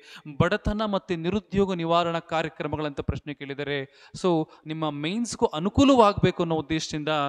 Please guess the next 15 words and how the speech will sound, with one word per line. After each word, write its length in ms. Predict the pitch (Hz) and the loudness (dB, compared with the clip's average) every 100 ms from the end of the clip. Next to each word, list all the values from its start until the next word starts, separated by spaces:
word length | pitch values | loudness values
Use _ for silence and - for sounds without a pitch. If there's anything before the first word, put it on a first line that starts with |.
| - - - 131 156 | -6 -16 -20 4 6
ಬಡತನ 400 | 165 - 185 196 233 262 - | 6 -2 -2 0 -2 -4 -10
ಹಾಗೆ 200 | 151 151 | -8 -6
ನಿರುದ್ಯೋಗ 580 | 156 170 214 - 185 175 | -2 0 -2 0 0 0
ನಿವಾರಣಾ 400 | 156 151 151 147 | 0 0 -2 -4
ಕಾರ್ಯಕ್ರಮಗಳನ್ನ 960 | - 151 143 - 147 143 139 139 135 139 139 139 - - | -6 -8 -8 -8 -8 -6 -6 -6 -4 -4 -4 -8 -16 -8
ಈ 100 | 160 | -2
ಪುಸ್ತಕದಲ್ಲಿ 520 | - - 131 143 139 | 0 0 -4 -4 0
ಸ್ಪಷ್ಟವಾಗಿ 580 | - - - 226 190 170 | 2 2 -2 -4 -4 -4
ನಾನು 240 | 151 147 | -6 -6
ನಿಮಗೆ 240 | 147 143 | -4 -6
ಅರ್ಥ 340 | 147 156 190 233 | -6 -6 -4 -6
ಆಗುವ 320 | 208 175 156 | -8 -6 -4
ಹಾಗೆ 400 | 147 151 151 139 - - - | -4 -4 -6 -6 -12 -16 -12
ವಿಶ್ಲೇಷಣೆ 480 | 135 - 147 - 139 | -10 -8 -10 -10 -8
ಮಾಡಿದ್ದೇನೆ 640 | 143 151 143 147 143 135 | -6 -6 -6 -6 -6 -8